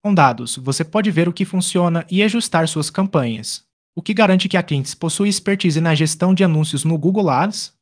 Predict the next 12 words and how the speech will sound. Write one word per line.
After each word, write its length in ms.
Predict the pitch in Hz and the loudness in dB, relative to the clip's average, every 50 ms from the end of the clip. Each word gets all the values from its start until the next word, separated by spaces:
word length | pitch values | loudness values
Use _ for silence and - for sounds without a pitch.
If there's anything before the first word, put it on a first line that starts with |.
| _ _ _ _ - | _ _ _ _ -10
A 100 | - 120 | -10 -6
Clintz 320 | - 147 180 220 - - | -2 0 0 0 -2 -4
tem 140 | - - 180 | -2 0 2
uma 120 | 175 175 | 2 2
equipe 280 | 175 175 - 175 - 196 | 0 -2 -2 -4 -4 -4
qualificada 800 | 190 - 190 185 190 - 233 - - 180 165 170 165 170 170 170 | -2 0 0 0 0 -2 -4 -2 2 2 2 4 4 2 0 -2
e 80 | - 175 | -4 -6
certificações 880 | - - 175 170 165 - - 226 - - 196 190 - - 175 170 - | -4 -2 -2 -2 -2 -4 -6 -6 -2 -2 -2 -2 0 -2 -2 -2 -2
que 140 | - - 196 | -2 -4 -4
provam 360 | 185 - 185 175 165 151 151 | -2 0 0 0 2 2 0
nossa 260 | 151 160 185 180 - | 0 0 0 0 -2
eficácia. 760 | 185 - 202 190 - - 160 135 117 113 - - - - - | -2 -4 -4 -4 -2 0 0 0 0 -2 -6 -8 -10 -12 -16